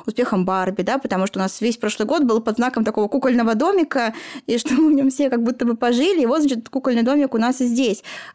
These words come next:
Ну, Марк, видишь, он с тех дизайнеров, которые очень тонко чувствуют, куда дует ветер. Я думаю, что это такая удивительная способность. На самом деле она не связана никак с возрастом, потому что, если мы вспомним,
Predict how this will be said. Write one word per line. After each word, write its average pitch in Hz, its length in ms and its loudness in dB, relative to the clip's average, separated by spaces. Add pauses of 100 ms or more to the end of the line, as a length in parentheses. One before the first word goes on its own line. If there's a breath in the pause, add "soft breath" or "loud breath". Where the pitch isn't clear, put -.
(120)
Ну, 311 160 4
Марк, 339 380 2
видишь, 339 300 0
он 277 340 4 (260)
с - 100 -10
тех - 380 -6 (180)
дизайнеров, 285 640 0
которые 269 340 0
очень 262 220 0
тонко 262 320 0
чувствуют, 226 720 -4 (180)
куда 233 200 -2
дует 233 260 -2
ветер. 262 460 -2
Я 226 320 0
думаю, 226 300 0
что 220 380 -4
это - 140 -8
такая 220 500 -2 (460 soft breath)
удивительная 226 680 0
способность. 285 760 -2
На 240 120 2
самом 254 200 2
деле 254 140 2
она 240 140 2
не 254 80 4
связана 220 320 0
никак 208 180 -4
с - 60 -12
возрастом, 254 500 -2
потому 214 280 0
что, - 200 -4
если 214 240 -2
мы 214 80 2
вспомним, 254 560 0